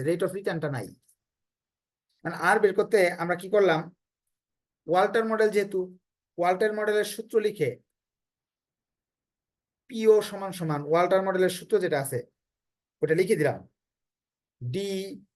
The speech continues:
প্লাস ডি ই মাইনাস ডি into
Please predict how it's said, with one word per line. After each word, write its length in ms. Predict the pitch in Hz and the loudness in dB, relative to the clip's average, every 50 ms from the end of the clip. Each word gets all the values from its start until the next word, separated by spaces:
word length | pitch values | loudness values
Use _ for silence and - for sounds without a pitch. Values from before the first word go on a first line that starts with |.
| _ _ _ _ _ _ _ _ | _ _ _ _ _ _ _ _
প্লাস 420 | - 160 160 160 160 160 160 160 160 - - - 135 127 127 131 | 0 0 2 2 2 2 0 0 -2 -4 -8 -8 -8 -8 -8 -6
ডি 180 | 185 190 190 190 190 190 190 190 - _ _ _ _ _ _ _ _ _ _ _ _ _ _ _ _ _ _ _ _ _ _ _ _ _ _ _ _ _ _ _ _ _ | -6 -6 -6 -6 -8 -8 -10 -12 -14 _ _ _ _ _ _ _ _ _ _ _ _ _ _ _ _ _ _ _ _ _ _ _ _ _ _ _ _ _ _ _ _ _
ই 100 | 190 190 208 196 180 | -8 -6 -4 -2 0
মাইনাস 340 | 160 160 165 165 170 165 151 147 147 147 | 0 0 0 0 0 0 -2 -4 -6 -4
ডি 140 | 185 185 185 185 185 180 180 180 185 _ _ _ _ _ _ _ _ _ - | -2 0 0 0 -2 -4 -8 -14 -20 _ _ _ _ _ _ _ _ _ -6
into 360 | 202 220 214 214 202 151 | -4 -4 -4 -2 -2 -2